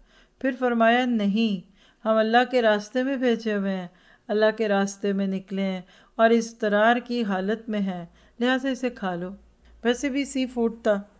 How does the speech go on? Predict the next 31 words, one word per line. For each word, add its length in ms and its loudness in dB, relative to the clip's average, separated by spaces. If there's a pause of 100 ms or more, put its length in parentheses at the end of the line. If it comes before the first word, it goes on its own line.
(140)
अगर 280 -4
उसको 340 -2 (380)
ज़िबा 280 0
ना 220 -2
भी 140 -2
किया 320 4
तो 260 0 (560)
खा 160 0
तो 180 -4
सकते 340 -2
ही 140 2
हैं, 240 -4 (440)
यही 300 0
इशारा 380 4
था। 180 6 (760)
खैर, 220 2 (1160)
जाबिर 320 6
कहते 280 0
हैं 80 -4
कि 60 -2
हम 140 0 (140)
तीन 360 2
सौ 280 2
आदमी 460 2 (220)
एक 440 2
महीने 560 0
तक 240 -4
इसके 360 -4
पास 460 -4
मुकीम 440 -6
रहे। 180 -10